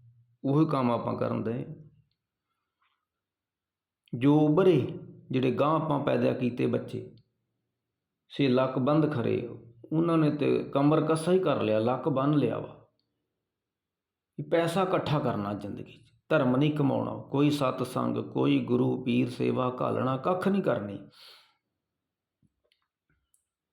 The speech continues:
ਸਿਰਫ ਪੈਸਾ ਇਕੱਠਾ ਕਰਨਾ। ਧਰਮ ਨਾਮ ਦੀ ਕੋਈ ਚੀਜ਼ ਹੀ ਨਹੀਂ ਹੈ, ਲੋੜ ਹੀ ਨਹੀਂ ਹੈ ਧਰਮ ਦੀ।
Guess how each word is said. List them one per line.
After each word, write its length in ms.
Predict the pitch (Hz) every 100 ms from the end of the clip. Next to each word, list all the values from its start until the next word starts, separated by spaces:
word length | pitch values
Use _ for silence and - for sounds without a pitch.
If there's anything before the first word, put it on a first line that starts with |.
| _ _
ਸਿਰਫ 280 | - 208 196
ਪੈਸਾ 300 | - 147 156
ਇਕੱਠਾ 360 | 160 - -
ਕਰਨਾ। 360 | 113 - - - _ _ _
ਧਰਮ 260 | 147 135 147
ਨਾਮ 280 | 170 202 214
ਦੀ 100 | 247
ਕੋਈ 160 | 247
ਚੀਜ਼ 260 | 226 233 233
ਹੀ 60 |
ਨਹੀਂ 280 | 220 156 117
ਹੈ, 140 | 110 -
ਲੋੜ 340 | 127 175 214
ਹੀ 80 | 247
ਨਹੀਂ 220 | 208 170
ਹੈ 60 | 135
ਧਰਮ 420 | - 110 113 -
ਦੀ। 180 | -